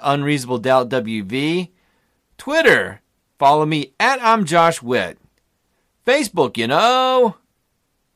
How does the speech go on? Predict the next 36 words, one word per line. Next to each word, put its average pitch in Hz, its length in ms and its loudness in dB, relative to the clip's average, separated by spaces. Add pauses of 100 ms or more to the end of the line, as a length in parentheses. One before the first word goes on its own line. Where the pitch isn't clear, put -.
(200)
Did 135 160 -10
you 170 80 -8
see 202 160 -6
that 185 160 2
new 170 240 0
pair 190 280 2
of 135 80 -2
sneakers 151 460 -4
that 160 160 -2
came 170 260 -4
out? 170 360 0 (340)
<laughs> - 60 -12 (1500)
You 147 160 -6
won't 196 240 2
find 190 240 2
that 175 260 4
on 147 140 -2
the 135 320 -4
Unreasonable 247 680 0
Doubt 175 320 4
podcast 131 600 0
page 85 420 -6
on 156 240 0
Facebook, 151 600 0
but 208 120 -2
still 277 240 -6
find 156 380 2
it, 151 80 0
hit 151 160 0
the 147 80 -4
blue 131 200 -6
thumb, 104 340 -2
follow 127 260 2
the 131 140 -6
podcast 104 500 -2
there. 80 320 -12